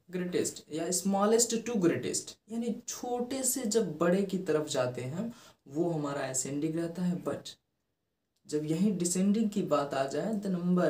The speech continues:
of greatest to smallest, यानी बड़े से छोटे की तरफ जब जाते हैं तो वो हमारा क्या हो जाता है, descending order। इसको समझिए, पहले हम छोटा चीज़ बताएंगे, ठीक है। छोटे के लिए देखिए क्या है,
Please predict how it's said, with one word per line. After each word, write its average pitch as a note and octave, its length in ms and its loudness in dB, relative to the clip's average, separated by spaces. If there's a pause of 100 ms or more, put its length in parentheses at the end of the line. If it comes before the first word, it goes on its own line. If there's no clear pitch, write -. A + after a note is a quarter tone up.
of D3+ 280 -2
greatest D#3 760 0 (380)
to B3+ 260 0
smallest, - 760 -6 (680)
यानी A3 180 -2 (220)
बड़े F3+ 260 -4
से A3 180 -2
छोटे G#3+ 400 -2
की A3 160 -2
तरफ G#3 240 0
जब F#3+ 160 0
जाते E3 340 0
हैं G#3 220 -2 (400)
तो D3 40 -14
वो D3 220 0
हमारा D3 320 -2
क्या C#3 160 -6
हो C#3 100 -12
जाता C#3 300 -8
है, G3 220 -10 (880)
descending G#3 640 -2
order। - 300 -16 (200)
इसको F3+ 200 -8
समझिए, F3+ 520 -2
पहले G#3 240 -6
हम A3+ 160 -2
छोटा G3 420 -4
चीज़ E3+ 260 0
बताएंगे, B2 540 -6
ठीक - 280 -10
है। - 140 -12 (580)
छोटे G#3 260 -2
के D#3+ 80 -2
लिए C3 140 0
देखिए - 280 -6 (1300)
क्या D#3+ 120 -8
है, F3+ 240 -6